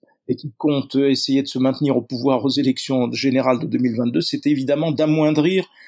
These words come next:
toutes les possibilités que peut avoir l'opposition de s'exprimer librement et donc de modifier aussi en conséquence et la Constitution et la loi électorale. Donc on est quand même dans un tableau qui est assez, qui est assez grave, euh,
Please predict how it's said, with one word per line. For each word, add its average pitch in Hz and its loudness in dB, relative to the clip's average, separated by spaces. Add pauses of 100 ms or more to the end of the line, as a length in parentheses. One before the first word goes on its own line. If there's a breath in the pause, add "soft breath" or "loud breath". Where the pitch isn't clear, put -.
(240 soft breath)
toutes 202 -6
les 180 2
possibilités 156 0
que - 2
peut 151 0
avoir 143 2
l'opposition 135 0
de 165 -2
s'exprimer 131 -4
librement 131 0
et 139 2
donc 123 0
de 127 2
modifier 123 -2
aussi 139 -2
en 131 0
conséquence - -6 (360 loud breath)
et 165 4
la 147 2
Constitution 135 -4
et 147 4
la 147 4
loi 135 4
électorale. 120 0 (440 loud breath)
Donc 135 -4
on 151 0
est 160 0
quand 160 -2
même 160 0
dans 143 0
un 139 0
tableau 139 0
qui 156 -6
est 131 -4
assez, 123 -2
qui 127 -6
est 120 -10
assez 123 -6
grave, 147 0 (460 loud breath)
euh, 131 -2